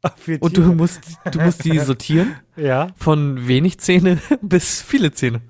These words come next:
Speaker 1: Ja.
Speaker 2: Tier Nummer eins, eine Kuh.
Speaker 1: Mhm.
Speaker 2: Tier Nummer zwei, ein Delfin.
Speaker 1: Mhm.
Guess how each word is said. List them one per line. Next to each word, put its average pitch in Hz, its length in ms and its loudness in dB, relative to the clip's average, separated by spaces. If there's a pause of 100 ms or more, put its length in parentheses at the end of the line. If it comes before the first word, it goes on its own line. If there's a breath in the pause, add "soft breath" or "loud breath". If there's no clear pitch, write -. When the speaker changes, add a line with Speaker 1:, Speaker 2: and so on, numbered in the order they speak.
(120)
Speaker 1:
Ja. 269 240 -4 (600)
Speaker 2:
Tier 160 160 2
Nummer 135 180 2
eins, 196 320 -4 (720)
eine 180 180 4
Kuh. 127 260 0 (1400)
Speaker 1:
Mhm. 127 340 -6
Speaker 2:
Tier 147 140 4
Nummer 131 180 2
zwei, 185 300 0 (240)
ein 127 200 0
Delfin. 123 360 0 (640)
Speaker 1:
Mhm. 147 300 -2